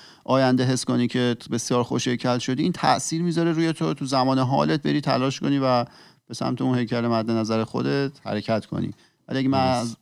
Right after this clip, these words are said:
Speaker 1: همین الان به شما بگم این
Speaker 2: خاک
Speaker 1: اتفاق
Speaker 2: بر سرت.
Speaker 1: نمیفته، آره، تو پس فردا پیش علیه اگر نتونی بپری بالای جعبه، دیگه نمیری.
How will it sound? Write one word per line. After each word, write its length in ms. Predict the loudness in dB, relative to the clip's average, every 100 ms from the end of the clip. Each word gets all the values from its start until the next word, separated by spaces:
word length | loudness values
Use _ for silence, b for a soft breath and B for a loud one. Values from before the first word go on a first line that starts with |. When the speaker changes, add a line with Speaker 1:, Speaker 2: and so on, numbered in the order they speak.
| -4
Speaker 1:
همین 200 | 0 2
الان 260 | 4 4 2
به 60 |
شما 220 | 0 -2
بگم 280 | 0 0 0
این 100 | 0
Speaker 2:
خاک 200 | 2 2
Speaker 1:
اتفاق 220 | 4 4
Speaker 2:
بر 60 | 4
سرت. 300 | 4 2 4
Speaker 1:
نمیفته، 320 | 2 2 -2
آره، 240 | -2 0 -4
تو 300 | -4 -4 -4 B B B B
پس 240 | 0 2 4
فردا 400 | 4 4 2 0
پیش 200 | -2 -2
علیه 380 | 0 0 -2 0
اگر 220 | 0 2 2
نتونی 460 | 2 0 0 2
بپری 440 | 0 -2 -2 -2 0
بالای 340 | 0 0 0
جعبه، 600 | 0 0 0 0 0 -2 -2
دیگه 140 | 0
نمیری. 440 | 2 2 -2 -6